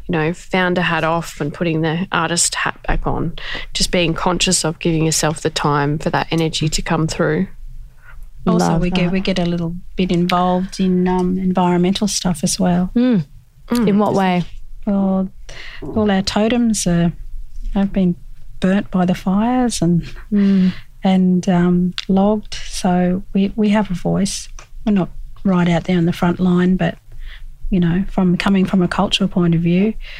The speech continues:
Speaker 2: we don't wanna see any of our creatures get
Speaker 1: Extinct.
Speaker 2: depleted or become
Speaker 1: Mm.
Speaker 2: extinct.
Speaker 1: Mm.
Speaker 3: Oh.
Speaker 1: Yeah.
Speaker 3: All right. So we've got some, a couple of, um, final questions. So we wanted to start with Melissa. I'd love to know, what are you most proud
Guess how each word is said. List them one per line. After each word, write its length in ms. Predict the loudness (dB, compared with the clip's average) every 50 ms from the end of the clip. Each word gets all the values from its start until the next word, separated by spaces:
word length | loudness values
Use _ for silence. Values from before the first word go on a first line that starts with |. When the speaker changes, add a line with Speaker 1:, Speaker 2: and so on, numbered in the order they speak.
| -16 -16 -4 0
Speaker 2:
we 100 | 0 2
don't 120 | 4 4
wanna 160 | 4 4 4 2
see 240 | 2 2 2 4
any 220 | 4 4 4 4 4
of 100 | 4 4
our 200 | 4 2 2 0
creatures 880 | 0 0 0 0 0 2 0 0 2 2 2 2 0 -2 -2 -4 -6 -10 -12 -14 -14 -14 -16 -14 -14 -14 -12 -12 -12 -12 -6
get 140 | -4 -2 0
Speaker 1:
Extinct. 340 | 0 0 0 0 0 0 2
Speaker 2:
depleted 360 | 2 2 4 4 4 4 4
or 80 | 4 4
become 320 | 2 2 2 4 4 4
Speaker 1:
Mm. 100 | 4 4
Speaker 2:
extinct. 540 | 4 4 4 4 4 4 2 0 0 0 2
Speaker 1:
Mm. 220 | 2 4 4 4
Speaker 3:
Oh. 320 | 4 4 4 4 2 2 0 -2 -6 -8 -10 -8 -8 -8 -10 -8 -8 -6
Speaker 1:
Yeah. 200 | -4 -4 -4 -6 -8 -14 -18 -20 -20 -20 -20 -20 -20 _ -18 -14 -10 -6 -2 0
Speaker 3:
All 80 | 2 2
right. 240 | 2 0 0 0 0
So 120 | 0 2
we've 100 | 2 2
got 140 | 0 0 0
some, 120 | -2 -2
a 40 | 0 0
couple 220 | 0 2 2 2
of, 200 | 0 0 -4 -8 -2 0
um, 260 | 2 2 2 2 0
final 320 | 0 0 0 0 2 0 -2
questions. 580 | -2 -2 -2 -2 0 0 0 0 0 0 0
So 400 | 0 0 2 2 2 2 2 0 -2 -4 -16 -20 -20 -14 -12 -4 -2
we 100 | 0 2
wanted 300 | 2 2 0 0 0 -2
to 140 | -2 0 0
start 520 | 0 0 2 0 0 2 2 0 0 -2 -2
with 320 | -2 0 0 0 0 -2 -4 _
Melissa. 520 | -2 0 2 2 0 0 0 0 0 0 0
I'd 140 | 0 0 0
love 260 | 0 0 0 -2 -2 -4
to 140 | -4 0
know, 440 | 0 2 2 2 2 2 2 0 0 -2
what 260 | -2 -2 0 0 0
are 40 | 0
you 540 | 0 0 0 0 2 2 2 2 2 0 0
most 580 | 0 0 2 2 2 0 0 -2 -4 -6 -12 -12
proud 500 | -6 -2 -2 0 0 0 0 -2 -2 -4